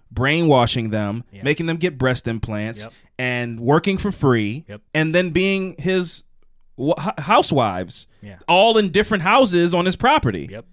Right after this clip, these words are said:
Speaker 1: And then he walks, he rides around on an elephant, and they're, like, enamored by him, and they think
Speaker 2: Yeah.
Speaker 1: he's amazing.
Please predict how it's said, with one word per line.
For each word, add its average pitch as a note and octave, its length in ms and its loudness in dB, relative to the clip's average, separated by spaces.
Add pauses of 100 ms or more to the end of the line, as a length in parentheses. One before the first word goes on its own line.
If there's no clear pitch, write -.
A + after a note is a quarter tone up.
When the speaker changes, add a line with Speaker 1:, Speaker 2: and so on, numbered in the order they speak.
(300)
Speaker 1:
And D#3+ 80 -2
then F#3 80 0
he G3+ 80 0
walks, F#3+ 380 2
he F3+ 140 -4
rides F3+ 300 2
around F#3+ 180 2
on F#3 60 2
an E3+ 80 -2
elephant, F#3 480 2
and E3 100 -8
they're, F3+ 140 4
like, F3+ 180 0
enamored E3+ 460 2
by C3+ 140 2
him, C3 160 -2
and - 20 -2
they C3 80 -2
think D#3 140 -4
Speaker 2:
Yeah. D#3 60 -2
Speaker 1:
he's D3 80 0
amazing. D3+ 500 -4